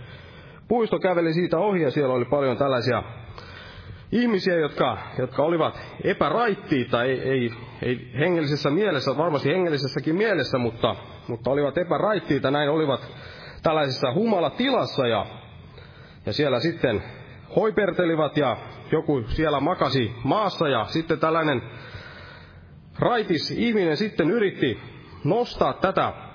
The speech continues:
tätä, tätä henkilöä, joka oli siellä näin humaltuneena, oli, oli, oli kaatunut ja siinä hoiperteli, hän yritti nostaa sitä ja, ja taluttaa sitten,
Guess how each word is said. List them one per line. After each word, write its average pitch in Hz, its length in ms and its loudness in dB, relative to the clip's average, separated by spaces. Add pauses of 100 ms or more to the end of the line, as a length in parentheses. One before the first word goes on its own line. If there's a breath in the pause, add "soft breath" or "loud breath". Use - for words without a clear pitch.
(1000 loud breath)
tätä, 170 300 2
tätä 180 240 2
henkilöä, 180 500 2
joka 123 280 2
oli 170 240 2
siellä 127 400 2
näin 123 240 2
humaltuneena, 143 600 2
oli, 123 180 2
oli, 135 340 2 (160)
oli 151 220 2
kaatunut 156 580 2
ja 110 200 2 (580 loud breath)
siinä 139 260 2
hoiperteli, 151 560 2
hän 123 160 2
yritti 147 280 0
nostaa 175 340 2
sitä 135 240 0
ja, 117 280 2
ja 117 160 0
taluttaa 175 540 2
sitten, 123 540 0